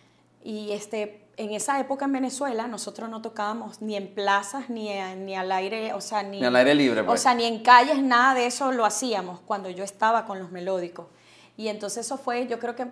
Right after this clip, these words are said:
Speaker 1: eh, la primera vez que me impacté, porque estaba empezando también. Y, este, y bueno, y era como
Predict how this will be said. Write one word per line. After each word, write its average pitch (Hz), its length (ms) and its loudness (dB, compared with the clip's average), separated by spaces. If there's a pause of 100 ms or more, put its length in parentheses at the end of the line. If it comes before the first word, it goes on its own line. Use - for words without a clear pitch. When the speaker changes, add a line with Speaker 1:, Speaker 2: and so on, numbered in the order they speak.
(100)
Speaker 1:
eh, 220 240 -8
la 214 160 -2
primera 196 300 -4
vez 202 120 -6
que 226 120 -8
me 220 80 -8
impacté, 202 800 -4
porque 220 260 -4
estaba 180 320 -4
empezando 208 640 -6
también. 202 680 -6 (340)
Y, 220 420 -6
este, 196 760 -2
y 208 100 -6
bueno, 240 300 -4
y 214 140 -4
era 214 200 -2
como 240 480 -2